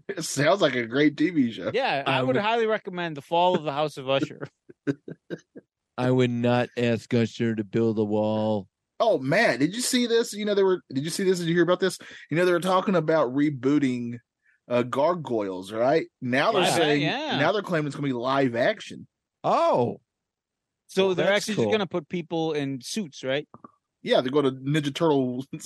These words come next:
Speaker 1: nineteen nineties
Speaker 2: Ninja Turtle
Speaker 1: movie
Speaker 2: One
Speaker 1: it.
Speaker 2: it?
Speaker 1: Yeah.
Speaker 3: God, I hope so. I'm excited at that sentiment. That's cool. I, damn it, we said sentiment.
Speaker 2: I hope, I hope. You ever see the Disney movie Condor Man?
Speaker 1: Too soon.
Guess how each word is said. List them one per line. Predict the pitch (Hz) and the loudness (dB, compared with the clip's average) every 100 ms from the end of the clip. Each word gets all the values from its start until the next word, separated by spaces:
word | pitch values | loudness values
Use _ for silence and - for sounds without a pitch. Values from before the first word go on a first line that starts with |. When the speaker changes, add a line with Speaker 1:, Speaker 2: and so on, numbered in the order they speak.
| - - | -16 -10
Speaker 1:
nineteen | 165 131 139 131 | -4 -4 -4 -4
nineties | |
Speaker 2:
Ninja | 131 131 170 | 0 0 2
Turtle | 160 | 2
Speaker 1:
movie | 139 | 4
Speaker 2:
One | 151 | 2
Speaker 1:
it. | 131 | 0
Speaker 2:
it? | - _ - | -4 _ -10
Speaker 1:
Yeah. | 131 | 0
Speaker 3:
God, | 127 208 | 2 4
I | 156 | 2
hope | 107 104 - | 4 0 -2
so. | - 92 92 139 - _ - | -4 -2 -2 -4 -12 _ 0
I'm | 392 403 | 2 0
excited | - 170 123 113 | 0 0 2 2
at | 104 - | 0 0
that | 104 - | -2 -2
sentiment. | - 101 95 107 165 - | -6 -4 0 0 0 -2
That's | - - - | -2 -4 -2
cool. | 175 147 - - | -2 -2 -8 -12
I, | 98 - _ | -10 -12 _
damn | 104 107 | -2 -2
it, | 135 | -2
we | 113 | -2
said | - 120 | -2 -2
sentiment. | - 135 101 98 | 0 0 2 2
Speaker 2:
I | 180 | 2
hope, | 185 254 - _ _ _ _ _ _ _ 226 - - | 2 0 -2 _ _ _ _ _ _ _ -14 -12 -2
I | 147 | 2
hope. | 202 190 | 2 2
You | 202 | 0
ever | 233 | 0
see | 269 285 | -4 -6
the | 185 | -4
Disney | 151 151 165 | -4 -2 0
movie | 160 147 | 0 -2
Condor | 135 131 135 139 143 | -4 -4 -2 0 0
Man? | 147 156 | 0 -2
Speaker 1:
Too | 160 | -2
soon. | 113 104 92 | -2 -4 -6